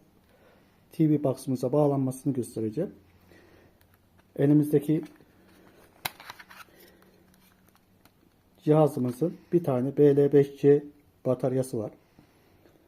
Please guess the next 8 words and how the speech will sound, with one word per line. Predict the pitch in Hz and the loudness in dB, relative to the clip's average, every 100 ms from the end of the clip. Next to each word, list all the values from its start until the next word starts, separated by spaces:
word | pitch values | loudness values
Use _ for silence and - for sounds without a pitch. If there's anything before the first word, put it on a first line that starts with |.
| _ _ | _ _
Bu | 151 | 0
bataryayla | 147 143 151 135 131 117 | 2 2 2 2 0 -4
çalışıyor. | - 107 104 - 151 - _ _ _ _ _ | -8 -12 -12 -10 -10 -10 _ _ _ _ _
Diğer, | 139 139 135 - | 2 4 4 0
e, | 135 131 123 | 0 0 0
şeyler | - 139 131 127 | 0 2 4 4
bağlı | 135 127 127 | 4 4 2
değildir. | 139 135 117 120 | 2 2 2 -2